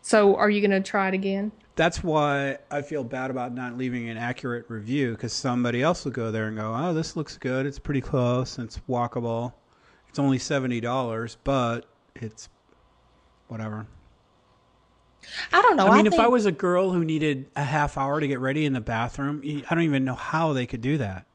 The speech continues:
Speaker 2: I was literally three minutes in the bathroom. You know, you t-, you're,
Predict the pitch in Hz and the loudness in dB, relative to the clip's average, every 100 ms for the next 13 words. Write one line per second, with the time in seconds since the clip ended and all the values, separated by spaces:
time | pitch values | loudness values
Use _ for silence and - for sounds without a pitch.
0 | _ 156 190 147 139 156 151 127 123 - | _ 2 2 2 0 0 2 2 -2 -6
1 | - - _ - 147 156 147 139 110 - | -20 -20 _ -6 0 0 0 -2 -4 -10
2 | - 113 107 117 120 101 95 - _ _ | -10 -8 -6 -6 -6 -12 -18 -20 _ _
3 | _ _ _ _ _ _ _ - _ _ | _ _ _ _ _ _ _ -20 _ _
4 | _ _ _ _ _ _ - _ _ _ | _ _ _ _ _ _ -20 _ _ _
5 | _ _ _ _ _ - 135 127 123 - | _ _ _ _ _ -4 0 0 -2 -6
6 | 139 127 | -4 -4